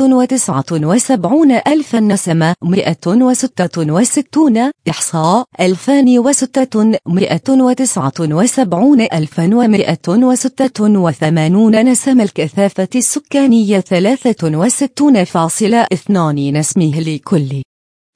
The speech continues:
كم مائة وأربعة وثلاثون.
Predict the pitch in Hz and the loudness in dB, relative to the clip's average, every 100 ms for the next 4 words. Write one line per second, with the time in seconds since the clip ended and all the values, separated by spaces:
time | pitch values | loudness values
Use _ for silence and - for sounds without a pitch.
0 | - 214 220 170 185 - 165 - 196 254 | -4 -2 0 0 -2 -2 -4 -2 0 2
1 | 262 165 156 190 262 226 226 240 208 185 | 2 0 -2 -4 -2 0 0 2 2 0
2 | 220 240 170 - 185 143 127 | 0 0 0 -2 -2 -2 -4